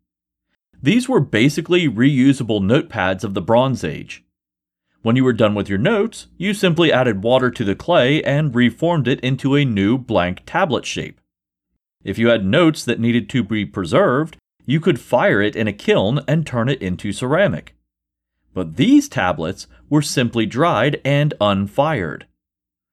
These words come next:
Fortunately, the storage jars were well sealed and then covered in debris from the earthquake.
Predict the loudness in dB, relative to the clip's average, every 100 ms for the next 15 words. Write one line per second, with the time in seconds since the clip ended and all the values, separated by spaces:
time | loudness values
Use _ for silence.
0 | _ _ _ _ _ _ 0 0 2 0
1 | 0 -4 -4 -8 _ _ -8 -6 0 2
2 | 2 -2 -2 2 4 4 0 -2 0 2
3 | 2 0 0 0 0 -4 -2 2 2 2
4 | 2 0 0 2 2 0 0 0 4 4
5 | 2 0 -2 0 -2 -2 -6 -8 -8 -20